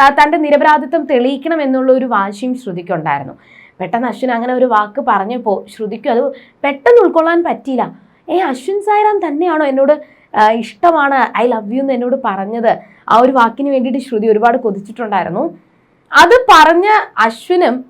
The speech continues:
അത് കേട്ട ശ്രുതിക്കും ഭയങ്കര ഒരു അത്ഭുതം തോന്നി. അശ്വിന് എന്ത് പറ്റിയെന്ന് അറിയത്തില്ല, പെട്ടെന്ന് ശ്രുതിയുടെ കരച്ചിൽ കേട്ടപ്പോൾ തനിക്ക് സഹിക്കാൻ പറ്റിയില്ല. അങ്ങനെയാണ് അശ്വിൻ ത-, ആ, ശ്രുതിയുടെ സങ്കടം അടക്കാൻ വേണ്ടിയിട്ട് അങ്ങനെ പറഞ്ഞത്. പെട്ടെന്ന് തന്നെ, ആ,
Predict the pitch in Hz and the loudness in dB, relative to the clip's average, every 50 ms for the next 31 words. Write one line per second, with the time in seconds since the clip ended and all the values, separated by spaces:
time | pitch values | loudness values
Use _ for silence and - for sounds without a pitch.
0 | - 247 208 214 285 - - 269 233 226 226 226 226 262 285 294 269 - - - | -4 -2 -2 -2 -2 -4 -2 0 0 0 0 0 -2 -2 -4 -4 -6 -10 -10 -8
1 | 233 214 202 - 262 254 247 254 233 - - - - 185 208 214 220 214 220 214 | -8 -8 -6 -6 -8 -8 -6 -6 -8 -8 -10 -12 -14 -14 -10 -8 -6 -6 -4 -4
2 | 185 170 165 165 175 202 208 214 214 196 165 143 143 165 175 _ _ _ _ _ | -4 -4 -6 -6 -8 -8 -8 -8 -8 -8 -10 -10 -12 -14 -18 _ _ _ _ _
3 | _ _ _ _ _ _ _ _ - 294 359 349 - 508 508 539 466 403 403 427 | _ _ _ _ _ _ _ _ -2 -2 0 2 4 4 4 4 4 2 2 2
4 | 440 466 466 508 523 523 523 440 392 320 392 392 392 392 359 320 311 311 311 254 | 0 0 2 4 4 6 6 4 4 4 2 0 0 0 0 0 -2 -2 -4 -4
5 | 320 302 254 226 202 202 214 202 202 247 269 320 349 339 - 311 277 233 269 269 | -4 -2 0 0 0 -2 -4 -6 -4 -4 -4 -2 -4 -4 -4 -4 -4 -2 -2 -2
6 | 302 302 269 226 208 202 202 - 269 285 285 254 214 202 196 226 226 - 208 180 | -2 0 0 0 0 -2 -4 -8 -6 -4 -2 -2 -2 -4 -6 -8 -8 -6 -6 -6
7 | - - - 190 180 175 170 233 - - 190 180 170 170 - - 214 220 240 226 | -6 -8 -10 -10 -10 -10 -10 -8 -6 -6 -4 -4 -6 -10 -10 -8 -6 -6 -6 -6
8 | 208 - - - 180 165 156 151 - - _ _ _ _ _ - 180 185 196 220 | -8 -8 -10 -10 -10 -8 -8 -8 -10 -12 _ _ _ _ _ -8 -6 -4 -4 -4
9 | 247 254 240 233 214 202 202 - 220 226 - - _ - 190 185 - - 175 175 | -4 -4 -4 -6 -6 -6 -6 -8 -8 -8 -10 -10 _ -6 -6 -6 -4 -6 -6 -6
10 | 175 175 175 - 196 180 190 190 202 220 202 208 185 180 180 190 220 214 185 170 | -6 -8 -10 -10 -8 -8 -6 -6 -6 -6 -4 -4 -6 -6 -6 -4 -4 -4 -4 -4
11 | 170 - 196 202 202 202 196 180 175 190 185 180 180 208 196 175 175 185 180 180 | -6 -10 -10 -8 -8 -8 -8 -10 -10 -12 -12 -10 -8 -8 -8 -8 -8 -10 -10 -10
12 | 165 156 147 156 170 165 147 - 170 - _ _ _ _ _ _ _ _ _ - | -12 -12 -12 -10 -8 -6 -6 -6 -8 -10 _ _ _ _ _ _ _ _ _ -2
13 | 311 311 294 392 392 403 381 370 370 370 - - - 240 226 226 226 226 226 | -2 0 0 0 0 0 -2 -2 -4 -6 -8 -10 -6 -4 -2 -2 0 0 0